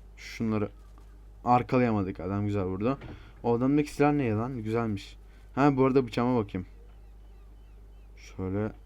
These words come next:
neye benziyor bu? Hiçbir şeye benzetemedim cesede. Şuradaki adamlar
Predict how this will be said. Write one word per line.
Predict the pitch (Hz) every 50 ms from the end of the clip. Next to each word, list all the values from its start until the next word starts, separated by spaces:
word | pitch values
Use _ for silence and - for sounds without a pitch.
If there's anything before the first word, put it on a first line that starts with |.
| - - - -
neye | 107 113 123 131 139 127
benziyor | 123 117 110 101 104 107 104
bu? | 113 131 147 - - - - - - - - - - - - - - - - - - - - - - - - - - - - - -
Hiçbir | - - - -
şeye | 151 135 123
benzetemedim | 120 120 120 113 - - 127 117 110 98 95 90 - - - - - - - 95
cesede. | 101 107 101 - 104 90 92 95 - - - - - - - - - - - - - - - - - - - - - - - - - - - - - - - - - - - - - - - - - - - - - - - - - - - - -
Şuradaki | - - - - 110 107 101 104 101 - - 95
adamlar | 98 98 101 98 98 101 104 - - - -